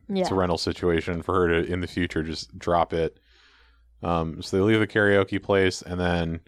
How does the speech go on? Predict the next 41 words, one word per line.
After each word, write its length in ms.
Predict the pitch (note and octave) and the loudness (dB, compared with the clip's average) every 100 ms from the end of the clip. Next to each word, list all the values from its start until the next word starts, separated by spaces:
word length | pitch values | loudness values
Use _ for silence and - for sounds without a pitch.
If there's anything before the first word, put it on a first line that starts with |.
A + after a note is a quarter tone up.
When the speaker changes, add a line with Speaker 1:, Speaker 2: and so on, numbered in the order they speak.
| _ _ _ _ _ _ | _ _ _ _ _ _
Speaker 1:
Mitsuhara's 580 | G2 F2+ F#2 G2+ G2+ F#2 | -6 -4 0 2 2 2
like, 320 | F#2+ F2 E2 - _ _ _ _ | 2 2 0 -6 _ _ _ _
"You 120 | G2 | 0
know 80 | A2 | 0
what? 100 | A2 | 0
Fuck 340 | - B2 C3+ C3 | 0 2 2 2
it," 220 | B2 - | 2 0
and 120 | G#2+ G2+ | -2 0
then 220 | G2+ F#2+ | 0 -2
calls 320 | - G#2+ A2 | 0 2 2
her 160 | A2 G2+ | 4 6
out 320 | G#2 G#2+ G#2+ | 6 6 4
and 140 | G2 | -2
is 160 | F#2 E2+ | -6 0
like, 400 | F#2 F2+ E2+ - _ _ _ _ _ _ _ | 2 2 0 -6 _ _ _ _ _ _ _
"Well, 80 | G#2+ | 2
you 160 | D#3 G#3 | 4 6
haven't, 400 | F#3+ E3+ D3+ C3 | 6 4 2 2
uh, 240 | B2+ B2+ | 2 2
you 160 | A#2+ D3+ | 4 4
haven't 200 | D#3+ C#3 | 4 4
been 140 | C3+ | 2
honest 300 | C3 C3 C3 - | 4 4 2 2
about 180 | A#2 | 2
your 160 | A2 A#2 | 4 2
feelings 500 | A2+ A#2 A2 A2 G2 | 2 2 4 2 0
with 200 | F#2 E2+ | -2 0
him, 480 | A2+ A2 F2+ E2 D#2+ _ _ _ _ _ _ | 2 2 2 -2 -8 _ _ _ _ _ _
and 80 | F#2 | 0
you're 120 | G#2 | 0
fucking 320 | G#2 B2 A2+ A2 | 2 2 2 2
running 260 | A2+ G#2+ | 4 4
away 240 | G2 G#2 A2 | 4 4 4
from 180 | G2+ | -2
something. 640 | F2 F2+ E2+ F#2 F2 E2+ F2 - | -2 -2 0 -2 -2 -4 -10 -8
Speaker 2:
Yep. 380 | F#3 F3+ E3+ - _ _ _ - | -4 -2 -4 -8 _ _ _ -8
Speaker 1:
And 160 | - B2 | 0 4
I 160 | D3 E3+ | 6 8
am 300 | E3+ E3 C#3+ | 8 6 6
his 200 | A#2 G#2 | 2 4
girlfriend." 880 | A#2+ A2+ G#2+ A#2+ - - C3+ B2 | 6 6 4 0 0 -2 -2 -2